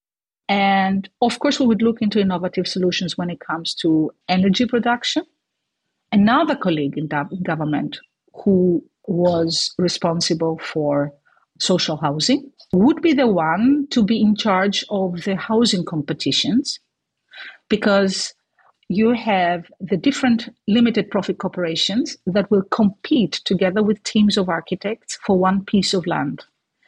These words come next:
And the criteria here is economic sustainability, social sustainability, ecological sustainability, and, uh, most notably, architectural quality. And I think that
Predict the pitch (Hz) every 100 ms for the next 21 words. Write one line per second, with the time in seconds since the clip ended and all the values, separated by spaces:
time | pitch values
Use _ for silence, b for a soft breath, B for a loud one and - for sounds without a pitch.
0 | _ _ 208 196 196 190 180 - 294 320
1 | 311 - 240 240 247 208 180 - 202 180
2 | 170 185 208 254 - 247 233 240 247 -
3 | 320 - - 165 160 175 170 175 175 170
4 | 170 180 180 262 - _ _ B B B
5 | B - 240 214 185 165 196 - 285 -
6 | 226 220 220 202 226 247 294 349 - 202
7 | 233 359 - - - 196 196 190 247 -
8 | 214 190 208 233 214 240 254 269 - 202
9 | 190 - 165 - 180 - 139 127 _ _
10 | _ 220 226 214 349 311 269